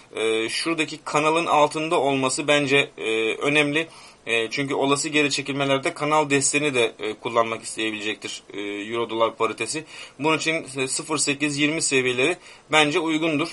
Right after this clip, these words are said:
E, bu nedenle, e, giriş notlarınızı buna göre ayarlamanızı öneririm. Yani sıfır dokuz sıfır yedi üzerinde eğer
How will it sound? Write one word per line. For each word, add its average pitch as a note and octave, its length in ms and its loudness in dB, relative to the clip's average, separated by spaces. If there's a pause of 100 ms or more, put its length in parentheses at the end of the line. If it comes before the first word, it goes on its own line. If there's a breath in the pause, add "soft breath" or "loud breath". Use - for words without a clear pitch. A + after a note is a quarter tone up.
E, A2+ 320 -4
bu D3+ 80 2
nedenle, D#3 580 2
e, A#2 60 -6
giriş C#3 380 -2
notlarınızı D3+ 600 2
buna D#3+ 160 2
göre D3 160 6
ayarlamanızı A2+ 600 6
öneririm. A2 380 -2
Yani B2 220 -2
sıfır C3 280 -4
dokuz C3+ 240 -2
sıfır C3 220 -4
yedi C3+ 160 -2
üzerinde B2+ 500 0
eğer B2 260 4